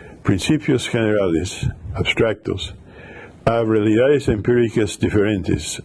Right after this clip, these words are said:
en cada caso. Y usted me preguntará, "¿De dónde vienen los principios generales?". Y mi respuesta es,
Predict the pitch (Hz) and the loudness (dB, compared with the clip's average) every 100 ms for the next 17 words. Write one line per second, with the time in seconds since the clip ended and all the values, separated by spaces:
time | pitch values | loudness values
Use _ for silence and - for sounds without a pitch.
0 | - 95 90 92 82 - 90 - - - | -4 -2 0 0 0 -2 -6 -6 -20 -20
1 | - - - - - - - - - - | -20 -20 -20 -20 -20 -20 -20 -20 -18 -20
2 | - - - - 202 202 180 185 160 165 | -20 -20 -20 -2 0 2 2 2 2 2
3 | 147 143 135 131 120 87 - _ _ - | 2 2 2 2 0 -2 -12 _ _ -20
4 | - - - - - - - - 117 151 | -20 -20 -20 -20 -20 -20 -4 0 2 2
5 | 165 151 151 156 139 127 - 110 143 - | 2 2 2 2 0 0 -2 0 0 -2
6 | 123 - 120 170 131 - - - - - | -4 -2 0 0 0 -2 -8 -18 -18 -20
7 | - - - - - - - - - - | -20 -20 -20 -20 -20 -20 -20 -20 -20 -20
8 | - - - 101 98 98 92 104 104 - | -20 -20 -2 2 4 4 4 2 2 2
9 | 147 135 - 120 143 - - | 0 0 0 2 0 -2 -14